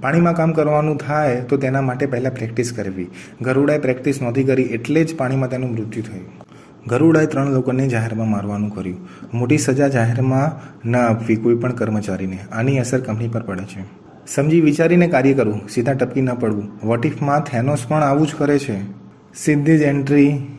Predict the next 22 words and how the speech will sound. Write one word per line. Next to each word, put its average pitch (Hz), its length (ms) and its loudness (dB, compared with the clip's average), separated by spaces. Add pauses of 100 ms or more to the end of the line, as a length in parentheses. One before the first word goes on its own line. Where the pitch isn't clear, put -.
(100)
મારે 135 380 2
છે 117 460 -2
અને 127 180 -2
આવતાની 131 340 2
સાથે 120 320 -2
જ 120 140 -6
કપાઈ 104 260 -4
જાય 98 180 -4
છે. - 240 -12 (680)
જો 160 120 2
તમે 175 180 6
સારું 156 300 2
કાર્ય 147 260 -2
કરો 139 280 4
છો 131 400 -4
તો 139 80 2
દેશ 147 300 2
દુનિયાને 131 560 0
શાંતિથી 131 400 -2
સમજાવવા 120 480 -2
પ્રયત્ન 117 420 -4
કરવો. 101 220 -2